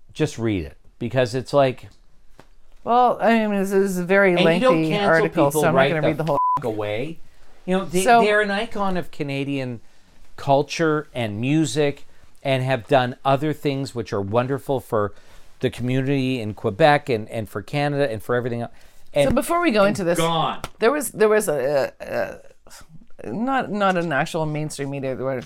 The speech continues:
Speaker 2: I just wanna, this is the summary that, i-, I love this paragraph about this Pitchfork article and the summary of, of their approach. It said, "The article's approach is both reactionary and absurd. If the criterion of exclusion on the basis of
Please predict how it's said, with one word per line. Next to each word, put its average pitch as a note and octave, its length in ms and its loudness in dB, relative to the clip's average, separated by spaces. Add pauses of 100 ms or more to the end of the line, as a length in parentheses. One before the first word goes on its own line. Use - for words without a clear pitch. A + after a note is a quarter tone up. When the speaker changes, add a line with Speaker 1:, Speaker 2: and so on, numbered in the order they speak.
(180)
Speaker 2:
I C#4+ 40 -8
just D4+ 180 -8
wanna, B3+ 260 0 (440)
this A#3+ 180 -4
is B3+ 140 -8
the G#3 100 -6
summary F#3+ 400 0
that, D#3 240 0
i-, C3 520 0
I F3 40 4
love F#3 300 2
this E3+ 120 -2
paragraph C#3 560 0
about D3 380 0 (120)
this D#3 280 -6
Pitchfork - 840 -6
article C#3 420 0
and C#3+ 120 -4
the C#3 60 -8
summary D3+ 360 -2
of, C#3 160 -4
of - 240 -8
their C#3 140 0
approach. C#3 340 -2
It - 40 -16 (240)
said, G3 200 -2
"The F#3+ 140 -2
article's C#4 340 0
approach F3+ 380 0
is E3 100 -2
both D#3+ 260 4 (280)
reactionary F#3+ 840 0
and F3 160 -2
absurd. D#3 560 -4 (400)
If F3 160 -4
the A#3+ 80 -2
criterion A#3 640 0
of F#3+ 140 0
exclusion F3+ 920 -4 (300)
on F3 120 0
the F3+ 60 0
basis F3+ 420 -2
of D#3+ 260 2